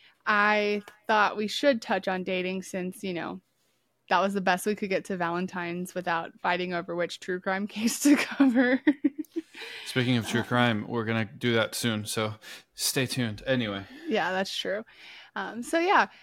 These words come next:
Speaker 1: uh, before we start, I have a question for you. Hello?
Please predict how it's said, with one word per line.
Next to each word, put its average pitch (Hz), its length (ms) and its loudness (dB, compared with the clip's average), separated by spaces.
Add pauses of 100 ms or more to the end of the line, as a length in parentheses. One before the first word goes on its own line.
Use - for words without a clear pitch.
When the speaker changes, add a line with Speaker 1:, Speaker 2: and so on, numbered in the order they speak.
(140)
Speaker 1:
uh, 226 240 0
before 277 400 2
we 285 140 4
start, 196 600 2
I 220 100 0
have 262 120 4
a 262 60 0
question 202 320 -4
for - 160 -8
you. - 180 -16 (4000)
Hello? 175 340 6